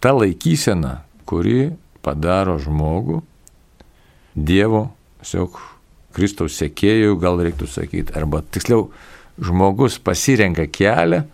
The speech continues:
kokį jam Dievas yra paskyręs. Nu, čia, aišku, galima plačiai analizuoti, bet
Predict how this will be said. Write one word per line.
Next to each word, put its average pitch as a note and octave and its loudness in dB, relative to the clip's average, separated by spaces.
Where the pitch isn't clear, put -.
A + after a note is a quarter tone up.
kokį B2+ 0
jam F2 2
Dievas F#2+ -2
yra D#2+ -4
paskyręs. - -8
Nu, - -2
čia, - -4
aišku, - -6
galima F2+ 0
plačiai F2+ -2
analizuoti, D2 -4
bet D#2 -8